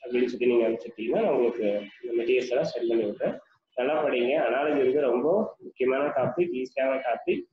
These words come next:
அதுல ஃபுல் ஸ்கோர் வாங்கணும். இதுல வந்து ஒரு கேண்டிடேட் வந்து மார்க் வாங்கல அப்படின்னா கண்டிப்பா வந்து ரீசனிங்ல ஃபிட்டே இல்லை. ரொம்ப ஈஸியான ஒரு டாபிக். நல்லா ப்ரிப்பரேஷன் பண்ணுங்க. உங்களுக்கு என்ன சந்தேகம்னாலும் என்னோட நம்பருக்கு நீங்க ஃபோன் பண்ணி கேட்கலாம்.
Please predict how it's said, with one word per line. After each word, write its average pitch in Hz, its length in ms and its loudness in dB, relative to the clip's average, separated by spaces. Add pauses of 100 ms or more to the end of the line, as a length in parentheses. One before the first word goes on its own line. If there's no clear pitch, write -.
(200)
அதுல 127 240 -2
ஃபுல் 175 180 4
ஸ்கோர் 170 340 2
வாங்கணும். 123 360 0 (200)
இதுல 139 120 0
வந்து 147 200 2
ஒரு 151 120 2 (180)
கேண்டிடேட் 135 460 0
வந்து 160 340 2
மார்க் 131 380 0
வாங்கல 123 280 2
அப்படின்னா 123 480 2 (280)
கண்டிப்பா 131 420 0
வந்து 131 200 2
ரீசனிங்ல 127 480 2
ஃபிட்டே - 360 -2
இல்லை. 117 320 2 (300)
ரொம்ப 147 220 2
ஈஸியான 131 460 0
ஒரு - 200 0
டாபிக். 120 320 -2
நல்லா 120 600 0 (120)
ப்ரிப்பரேஷன் - 540 -6
பண்ணுங்க. 117 480 -4 (240)
உங்களுக்கு 139 260 -4
என்ன 156 220 0
சந்தேகம்னாலும் 135 680 0
என்னோட 127 220 2
நம்பருக்கு 117 460 0
நீங்க 120 200 -2
ஃபோன் - 480 -2
பண்ணி 110 180 2
கேட்கலாம். 120 520 -6